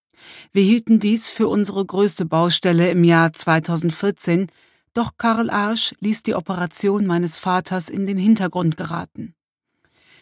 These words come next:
Nicht, dass er unwichtiger wäre, das ist er ganz und gar nicht,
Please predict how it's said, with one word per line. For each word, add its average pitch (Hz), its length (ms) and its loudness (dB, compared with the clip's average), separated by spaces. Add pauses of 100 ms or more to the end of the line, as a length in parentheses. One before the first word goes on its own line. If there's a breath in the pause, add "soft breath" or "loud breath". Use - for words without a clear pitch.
Nicht, 233 360 2
dass 190 140 0
er 190 140 2
unwichtiger 190 680 4
wäre, 185 380 0
das 185 220 -2
ist 196 220 -4
er 180 60 0
ganz 180 240 0
und 180 120 0
gar 208 200 2
nicht, 214 380 0